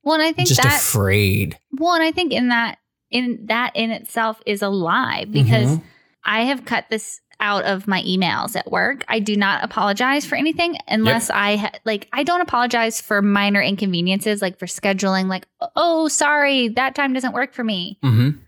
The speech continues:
Speaker 1: I just don't do that anymore because I'm not sorry.
Speaker 2: Yeah.
Speaker 1: It's not your fault or my fault that we just can't match our schedules up.
Speaker 2: Exactly.
Speaker 1: So I just say,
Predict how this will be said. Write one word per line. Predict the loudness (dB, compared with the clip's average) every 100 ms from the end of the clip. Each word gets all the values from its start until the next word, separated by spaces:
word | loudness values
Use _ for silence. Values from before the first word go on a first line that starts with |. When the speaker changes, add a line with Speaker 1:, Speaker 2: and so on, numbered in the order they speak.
| _ -2
Speaker 1:
I | 0 2 2 0
just | -2 0
don't | 0 2
do | 2
that | 0 0
anymore | 0 0 0
because | -4 -4 -4 -4 -2
I'm | 0
not | 2 0 -4 _ -10
sorry. | -4 0 0 -2 -4
Speaker 2:
Yeah. | 0 2 2 -2 -10
Speaker 1:
It's | -4
not | 0 0 0 -2
your | -2 0 -2
fault | -2 0 -2 -2
or | -2 0
my | 0 0 0
fault | -2 -4 -4
that | -6
we | -8
just | -10 -12
can't | -8 -6 -2
match | -4 -4
our | -8
schedules | -6 -2 -2 0 0 0
up. |
Speaker 2:
Exactly. | 2 0 0 -2 -2
Speaker 1:
So | -2 0 2 -2 -6 _ _ -2
I | 0 0
just | -2 -2
say, | 0 2 4 2 0 -6